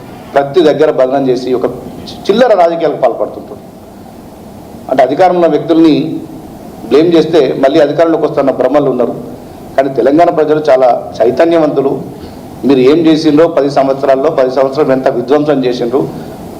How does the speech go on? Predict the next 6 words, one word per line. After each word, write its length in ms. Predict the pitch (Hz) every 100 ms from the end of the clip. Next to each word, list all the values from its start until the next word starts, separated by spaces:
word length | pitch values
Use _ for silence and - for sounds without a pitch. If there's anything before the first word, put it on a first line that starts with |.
| - - - - - 123
పది 140 | 139
సంవత్సరాలు 400 | 135 143 151 156
ఎన్ని 200 | 135 160
అరాచకాలు 560 | 120 147 151 160 143 135
చేసిండ్రు, 360 | 131 120 131 - - - - - - - - - - - - - - -
ఎంతమంది 380 | 131 165 175